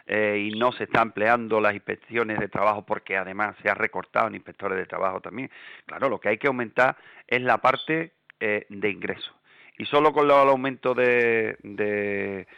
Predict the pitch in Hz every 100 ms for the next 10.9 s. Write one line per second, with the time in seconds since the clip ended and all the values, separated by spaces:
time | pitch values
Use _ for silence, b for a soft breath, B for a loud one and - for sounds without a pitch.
0 | B B - 104 107 101 104 104 117 101
1 | 98 95 - 92 90 _ - 101 104 101
2 | 104 101 104 101 95 113 101 92 b b
3 | b b 92 98 117 131 123 135 117 95
4 | - 104 92 - 90 _ - - 107 117
5 | 117 110 123 120 135 156 170 190 - -
6 | 95 90 90 104 104 104 143 156 104 95
7 | 98 127 139 139 175 104 95 104 120 -
8 | 92 87 - - 92 92 92 90 92 104
9 | - 160 175 - B B B 104 104 -
10 | 87 92 110 101 - 107 113 120 113